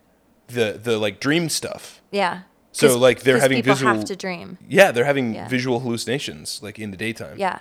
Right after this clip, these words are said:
Speaker 1: Same thing with the
Speaker 2: Ooh,
Speaker 1: meth people
Speaker 2: I just thought of something that
Speaker 1: and
Speaker 2: relates to the
Speaker 1: insomniacs.
Speaker 2: Randy Herman episode that we posted.
Speaker 1: The sleepwalking killer.
Speaker 2: Yeah.
Speaker 1: Yeah.
Speaker 2: Um, what if, because he was obviously bypassing a lot of rem, 'cause
Speaker 1: Yeah.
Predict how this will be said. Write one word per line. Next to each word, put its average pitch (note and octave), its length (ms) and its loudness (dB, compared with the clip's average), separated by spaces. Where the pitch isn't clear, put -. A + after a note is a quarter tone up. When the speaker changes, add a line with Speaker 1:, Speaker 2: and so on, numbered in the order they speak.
Speaker 1:
Same C3+ 180 2
thing C3 160 4
with F4 80 8
the E4 80 4
Speaker 2:
Ooh, - 20 4
Speaker 1:
meth C#3 400 4
people - 320 -10
Speaker 2:
I A#3+ 100 -2
just C#4+ 220 -2
thought C#4 140 4
of D4+ 100 2
something G#3 300 0
that G3 80 2
Speaker 1:
and G3+ 80 0
Speaker 2:
relates G3+ 380 4
to A3 100 0
the G3 80 4
Speaker 1:
insomniacs. E3+ 80 -2
Speaker 2:
Randy G3 380 0
Herman G3 400 0
episode E3+ 500 -4
that F3 160 -6
we E3 80 -6
posted. D#3+ 640 -10
Speaker 1:
The A#2+ 80 -6
sleepwalking G#2+ 800 2
killer. F#2+ 380 -4
Speaker 2:
Yeah. G#3+ 440 6
Speaker 1:
Yeah. A#2+ 160 2
Speaker 2:
Um, F#3 420 4
what G#3 440 2
if, F#3 600 2
because A3+ 360 2
he B3 120 2
was G#3+ 120 6
obviously B3 480 4
bypassing F#3 680 2
a E3+ 80 2
lot F3 360 8
of E3+ 140 0
rem, E3+ 460 0
'cause G3+ 220 -2
Speaker 1:
Yeah. A3+ 100 8